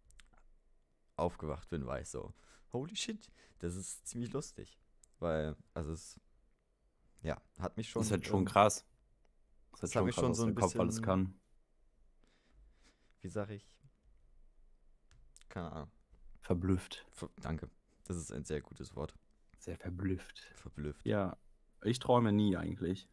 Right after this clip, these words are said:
Speaker 2: sonst kann ich mich nicht dran erinnern.
Speaker 1: Ich find das immer schade, wenn Leute das erzählen, weil ich find das zum Teil ziemlich, ziemlich cool und auch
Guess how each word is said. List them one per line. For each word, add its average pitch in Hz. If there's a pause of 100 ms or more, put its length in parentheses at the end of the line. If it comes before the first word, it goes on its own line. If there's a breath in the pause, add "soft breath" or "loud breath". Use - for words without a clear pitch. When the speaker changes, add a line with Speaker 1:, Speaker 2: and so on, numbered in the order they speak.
Speaker 2:
sonst 92
kann 95
ich 92
mich 95
nicht 98
dran 95
erinnern. 92 (580)
Speaker 1:
Ich -
find 180
das -
immer 80 (220)
schade, 73
wenn 71
Leute 71
das 71
erzählen, 78
weil 69
ich -
find 87
das - (160)
zum 95
Teil -
ziemlich, - (140)
ziemlich - (120)
cool 104
und 85
auch 78